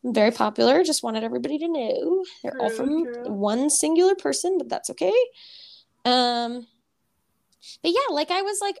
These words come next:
Speaker 1: "Are you kidding me? Like, that's it? That's literally it? Is I can go on dates, quote unquote, that don't do anything and aren't fun? Like, awesome. This is such a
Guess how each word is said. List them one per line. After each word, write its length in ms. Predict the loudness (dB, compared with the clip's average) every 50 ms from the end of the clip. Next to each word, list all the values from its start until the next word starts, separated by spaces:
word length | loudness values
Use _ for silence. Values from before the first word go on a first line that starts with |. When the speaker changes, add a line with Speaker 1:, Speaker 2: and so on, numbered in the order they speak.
| -10 -10
Speaker 1:
"Are 60 | -8
you 180 | -6 -6 -6 -8 -8
kidding 420 | -6 0 0 0 0 0 -6 -6
me? 140 | -8 -8 -8 -8 -8 -8
Like, 240 | -8 -8 -10 -10 -12 -12 -6
that's 320 | -6 -6 -6 -6 -8 -6
it? 360 | -2 -2 -2 -2 -2 -6 -8 -10 _ _ _ _ -6
That's 240 | -4 -4 -4 -4 -6
literally 540 | -6 -4 -4 -4 -4 -6 -6 -6 -6 -6 -6
it? 300 | -4 -2 -2 -2 -4 -6
Is 100 | -8 -8
I 100 | -10 -10
can 200 | -10 -12 -12 -6
go 200 | -6 -4 -4 -2
on 200 | -4 -4 -6 -8 _ _ _ _ _ _ _ _ -20 -20 -18 -10 -2
dates, 460 | 0 0 2 2 0 0 0 -2 -4
quote 260 | -2 0 0 2 2 2
unquote, 480 | 0 -2 -4 -4 -2 -2 -2 -4 -4
that 180 | -6 -8 -6 -4
don't 320 | -4 -4 -4 -4 -8 -8
do 240 | -6 -4 -4 -4 -4
anything 720 | -4 -6 -6 -6 -6 -8 -6 -6 -4 -2 -2 -2 -2 -4 -6 -10 _ _ _ _ _ _ _ _ _ _ _ _ -6
and 120 | -6 -4 -4
aren't 300 | -4 -4 -4 -6 -6 -8
fun? 480 | -6 -4 -2 0 0 0 0 -2 -4 -6 -12 _ _ -8
Like, 280 | -4 -2 -2 -2 -4 _ _ _ _ _ _ _ _ _ _
awesome. 800 | -6 -4 0 0 0 0 -2 -4 -4 -4 -4 -4 -6 -8 -8 -8
This 140 | -10 -8 -8
is 160 | -8 -8 -6
such 200 | -6 -6 -4 -4
a 140 | -6 -8